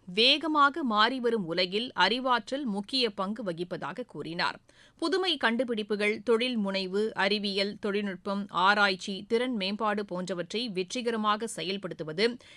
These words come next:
எதிர்கால வளர்ச்சிக்கு உதவிகரமாக இருக்கும் என்றும் திரு கட்கரி தெரிவித்தார். புதுச்சேரி சட்டப்பேரவையை முற்றிலும் டிஜிட்டல் மயமாக்கும் திட்டத்தை தகவல் ஒலிபரப்பு மற்றும் நாடாளுமன்ற விவகாரங்கள் துறை இணையமைச்சர்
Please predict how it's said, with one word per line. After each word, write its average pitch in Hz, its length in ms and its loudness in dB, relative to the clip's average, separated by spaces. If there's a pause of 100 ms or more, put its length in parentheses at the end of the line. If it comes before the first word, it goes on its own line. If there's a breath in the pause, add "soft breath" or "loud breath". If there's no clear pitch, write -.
எதிர்கால 302 640 6
வளர்ச்சிக்கு 226 600 0
உதவிகரமாக 226 760 -2
இருக்கும் 196 360 -6
என்றும் 165 280 -6
திரு 160 260 -6
கட்கரி 180 420 -6
தெரிவித்தார். 147 600 -6 (1200 soft breath)
புதுச்சேரி 359 600 0
சட்டப்பேரவையை 294 880 0
முற்றிலும் 262 640 0
டிஜிட்டல் 277 520 0
மயமாக்கும் 240 640 4
திட்டத்தை 220 600 -2
தகவல் 254 460 4
ஒலிபரப்பு 233 640 -2
மற்றும் 233 380 0
நாடாளுமன்ற 240 800 4
விவகாரங்கள் 208 680 2
துறை 190 240 -2
இணையமைச்சர் 175 600 -2